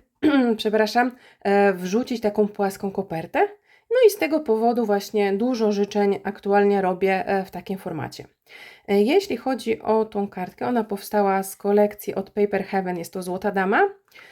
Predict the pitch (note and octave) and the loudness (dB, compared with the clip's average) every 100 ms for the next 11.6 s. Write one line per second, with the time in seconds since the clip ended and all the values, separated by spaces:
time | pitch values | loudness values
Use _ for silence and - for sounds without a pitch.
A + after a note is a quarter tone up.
0 | _ - G#3 G#3+ F#4+ D4 A#3 A3+ A#3+ A3 | _ 0 2 2 0 -2 -2 -4 -2 2
1 | G#3 - G3+ G3+ - A3 G#3 - F#3+ G3 | 2 2 -2 -2 -6 -6 -4 -2 -2 -2
2 | - _ _ F4+ F4 D4+ C#4 A#3+ A#3+ B3+ | -10 _ _ -2 0 2 0 2 0 0
3 | C4 A#3 - A3+ G#3+ G3+ G#3+ G#3 A3+ - | -4 -6 -4 0 2 2 -2 -4 -6 -2
4 | G#3 G3+ G#3 G#3 G#3 G#3+ G#3+ G#3 G#3 G#3 | -4 -2 0 2 2 4 4 2 0 -2
5 | G3 G3 G3 G3 F#3+ - F#3+ F3+ F#3 B3 | -6 -6 -4 -4 -6 -6 -4 0 2 0
6 | D4+ _ _ - _ _ _ G3+ G3+ G#3 | 0 _ _ -20 _ _ _ 0 2 4
7 | A#3 A#3+ B3+ B3+ B3 A#3+ A#3 A3+ G#3 G#3 | 4 2 0 -2 -2 -6 -6 -2 2 2
8 | G3+ G3+ G3+ G#3+ G#3 B3+ A#3 G#3+ - F#3+ | 2 0 -2 -4 -2 0 0 0 -2 -8
9 | F#3+ A#3 E4+ - _ - D4 C4 B3 - | -4 -2 -4 -10 _ -10 -4 -2 -2 2
10 | A#3 A3 A#3 A3 A3 G3 G3+ F#3+ A3 A#3 | 2 4 2 0 -2 -4 -2 0 0 0
11 | G#3+ G3 F#3 E3+ - - | -6 -8 -8 -10 -8 -2